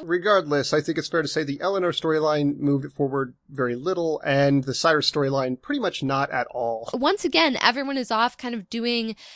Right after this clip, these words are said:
Speaker 2: their separate thing until a brief scene where Liam and Robert's shared
Speaker 1: Yeah.
Speaker 2: storyline intersects with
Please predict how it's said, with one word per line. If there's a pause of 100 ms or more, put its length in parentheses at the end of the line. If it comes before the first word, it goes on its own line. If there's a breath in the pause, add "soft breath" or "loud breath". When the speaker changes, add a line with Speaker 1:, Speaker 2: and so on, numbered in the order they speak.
(120 soft breath)
Speaker 2:
their
separate
thing
until
a
brief
scene
where
Liam
and
Robert's
shared
Speaker 1:
Yeah.
Speaker 2:
storyline
intersects
with